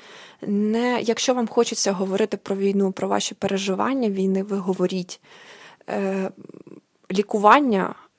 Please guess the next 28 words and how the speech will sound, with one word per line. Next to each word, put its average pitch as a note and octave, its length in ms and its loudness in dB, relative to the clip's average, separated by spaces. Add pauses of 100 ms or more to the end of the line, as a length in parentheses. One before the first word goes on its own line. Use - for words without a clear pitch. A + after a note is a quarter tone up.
(160)
травми, A3+ 460 2
абсолю-, G3 480 -4
абсолю-, - 400 -6
ну, F#3+ 360 0
психологічної G3+ 680 -2
травми, F#3 380 -2
воно G3+ 240 -2
починається G#3 500 -4
з - 60 -8
проговорювання. G3 840 -10 (380)
Якщо - 220 -4
ми G3 100 0
не G3+ 60 -2
будемо G3 300 -2
про - 120 -12
це - 140 -6
говорити, G#3 800 -2 (260)
ми G3 160 -6
просто, F#3+ 760 -2 (540)
е, G3+ 840 -4 (180)
травмуватимемо G#3 920 2
св-, F#3 280 -6
свою F#3+ 280 -4
психіку G3 480 -8
ще E3 240 0
більше. - 480 -10
Тому G3 720 -2
варто F#3+ 420 -2